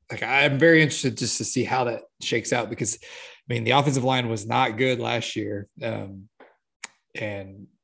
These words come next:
and it needs to be. I mean, I think you, we, we joke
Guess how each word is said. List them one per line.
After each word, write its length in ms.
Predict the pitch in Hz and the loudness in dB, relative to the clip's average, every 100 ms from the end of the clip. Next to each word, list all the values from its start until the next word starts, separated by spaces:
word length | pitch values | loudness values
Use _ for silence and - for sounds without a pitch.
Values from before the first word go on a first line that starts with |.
| _ _ _ | _ _ _
and 120 | 123 113 | -6 -4
it 80 | |
needs 280 | 110 123 - | -2 -2 -2
to 80 | 98 | -8
be. 320 | 98 98 - - | -10 -10 -14 -12
I 80 | 113 | -8
mean, 220 | 110 113 | -6 -4
I 120 | 120 | -2
think 260 | 127 123 110 - - - | 2 0 -2 -14 -18 -4
you, 140 | 131 - | -4 -4
we, 200 | - 131 | 2 4
we 160 | 131 135 | 6 6
joke 560 | 113 123 135 135 - | 4 4 6 4 2